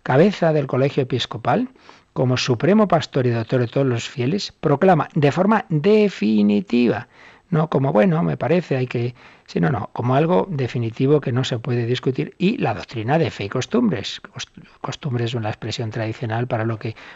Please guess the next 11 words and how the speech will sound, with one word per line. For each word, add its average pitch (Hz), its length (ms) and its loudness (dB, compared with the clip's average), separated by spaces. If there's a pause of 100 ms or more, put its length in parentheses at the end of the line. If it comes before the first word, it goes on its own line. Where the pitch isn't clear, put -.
(140)
hoy 120 140 -2
día 113 120 0
más 110 160 -2
bien 113 140 -2
saldría, 113 500 -6
diríamos, 117 800 -6
moral. 139 380 -2 (400)
Cuando 117 260 -6
dice, 117 380 -4
"Esto 160 380 0
es 156 180 0